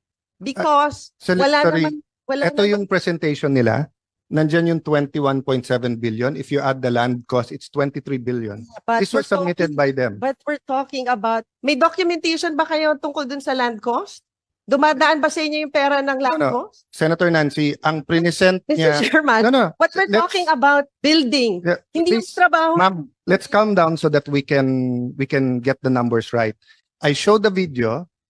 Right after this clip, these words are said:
Speaker 2: na ang sinasabi niya five point seven, which
Speaker 1: No.
Speaker 2: mismong yung
Speaker 1: But then,
Speaker 2: dokumento
Speaker 1: Mister Chairman, even if dun sa document na hawak mo, there's no twenty-three billion.
Speaker 2: Twenty-one point seven billion and then twenty-three, you're reacting to what Senator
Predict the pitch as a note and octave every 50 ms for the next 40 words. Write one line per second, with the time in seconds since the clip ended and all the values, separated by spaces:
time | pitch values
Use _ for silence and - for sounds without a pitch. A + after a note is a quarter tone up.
0 | _ _ _ - C3 D#3 E3+ E3+ E3 D#3+ - E3+ E3 D#3+ - E3+ D3 C#3+ D3 D3
1 | D3+ C#3 - _ C#3 C3 C3 C3 B2 - C3+ B2+ B2+ A#2+ - - A#2 G#2+ G2 G#2
2 | G#2 G#2 G2+ G2+ A2 G#2 G#2 _ _ _ _ _ _ _ _ _ _ - D3+ F#3+
3 | G3 - - F3+ F3+ F#3 - - F#3 F3+ F#3 F#3 F3+ F3 E3+ D#3 D#3+ D#3 D#3 -
4 | E3+ D#3 D3+ D3+ D3+ D3+ D3 - C#3+ C#3 C3+ C3+ - C#4 C4+ C4 A#3+ A#3 A3+ A3+
5 | - _ - F#4 G4 G4 F#4+ E4+ D#4 - _ _ D#4 D#4 - _ _ C#4+ D4+ D4
6 | C#4+ E4 C4 A#3 C#4 C4+ C#4 D#4 D4 C#4+ C#4+ C#4 - C#4 B3+ B3+ B3+ A#3+ A#3 A#3+
7 | A#3+ A#3+ B3 C#4 C4+ A3+ A3+ B3 B3 - - - B3 C4 B3+ B3+ B3 - B3+ A3+
8 | A3+ A3+ A#3+ A#3 G#3 - G#3 A3 A3 F3+ F#3+ G#3+ A3+ F#3 F#3 A#3 A3+ A3+ A#3 A#3
9 | A3+ A3 - G#3 G3+ G3 F#3 - F3 E3 D#3+ E3+ E3+ D#3 C#3+ C#3 C3 A#2 A#2 A#2
10 | C3 F#3 - _ _ _ _ _ _ _ _ _ _ _ _ - F#3+ F3+ F3+ E3
11 | E3+ F3 E3+ E3 - E3 D#3+ D#3 C#3+ - C#3 - - B2+ B2+ C3+ D#3+ E3+ F#3 G3
12 | F#3+ F#3 F#3+ G3 F#3 G3 G#3 - _ - G#3 G3 G3+ G3 G3 F#3+ F3 D3+ D#3 D#3
13 | D#3 _ _ _ - - D#3+ D#3 E3+ E3+ - - D#3+ D#3 D3+ D3+ D3+ D3 D3